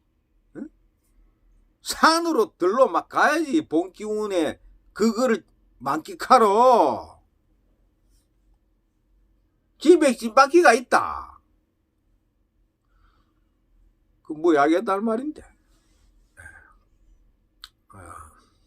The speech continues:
제가 선전선동을 하는 게 아닙니다. 봄은 모든 그 스-,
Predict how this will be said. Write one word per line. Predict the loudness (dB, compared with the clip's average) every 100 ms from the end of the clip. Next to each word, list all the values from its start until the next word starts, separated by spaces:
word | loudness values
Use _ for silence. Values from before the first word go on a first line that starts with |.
| _ _ _ _ _ _
제가 | -12 -8 -6
선전선동을 | -4 -4 0 0 0 -4 -10 -8 -6 -6
하는 | -8 -12 -12
게 | -12
아닙니다. | -12 -14 -14 -12 -14 -18 _ -20 -20 _ _ _ _
봄은 | 4 6 6 2 -4 _ _ _ _ _
모든 | -4 0 4 6 8 10 10 10 6 4 4
그 | 4 2
스-, | 2 -6 -10 -12 -14 -14 -16 -16 -18 -16 -14 -14 -16